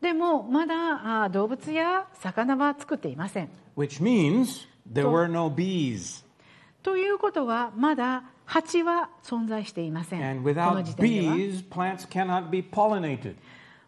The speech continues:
Speaker 1: で、この蜂がいなければ、えー、植物はこの受粉することができません。
Speaker 2: And without pollination,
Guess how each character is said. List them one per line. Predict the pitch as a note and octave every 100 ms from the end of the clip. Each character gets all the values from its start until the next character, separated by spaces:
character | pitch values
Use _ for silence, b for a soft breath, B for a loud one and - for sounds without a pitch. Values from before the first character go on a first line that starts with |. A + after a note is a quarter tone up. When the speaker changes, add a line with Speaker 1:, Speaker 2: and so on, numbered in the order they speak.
| -
Speaker 1:
で、 | D#4+ F#4
こ | F#4+
の | G4
蜂 | F4+ A4 A4 G4+
が | G#4+ -
い | D#4
な | G4+
け | G4+ E4+
れ | D#4
ば、 | D4 D4 D#4 - B B
え | G#3+ G#3 G3 F3+ F3+
ー、 | -
植 | G#3 C#4+
物 | C4 A3 E3+
は | F3 D#4 G4+ - -
こ | F#3+
の | F#3
受 | F3 -
粉 | G3+ G4 G4+
す | E4+
る |
こ | E4+ D#4
と | G3
が | C#3
で | C#3
き | D3
ま | C#3+
せ | - C3
ん。 | -
Speaker 2:
And | D3 D3
without | D#3+ G3+ G#3 G3+
pollination, | F#3+ F#3+ G3 A#3+ A3+ - G3